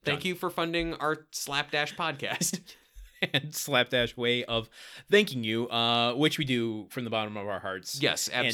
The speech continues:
Speaker 2: make
Speaker 1: absolutely.
Speaker 2: what we do possible. And what we do is break down these motherfucking episodes,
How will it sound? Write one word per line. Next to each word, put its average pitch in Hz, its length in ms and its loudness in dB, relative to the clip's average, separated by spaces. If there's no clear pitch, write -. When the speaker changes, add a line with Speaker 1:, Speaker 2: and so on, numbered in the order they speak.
Speaker 2:
make 120 180 0
Speaker 1:
absolutely. 80 140 -8
Speaker 2:
what 120 140 -4
we 117 80 -6
do 110 160 -4
possible. 117 440 -4
And 120 100 -4
what 220 120 2
we 226 100 -4
do 156 440 0
is 135 80 -8
break 170 300 -2
down 160 260 -4
these 135 140 -6
motherfucking 110 500 -6
episodes, 101 880 -6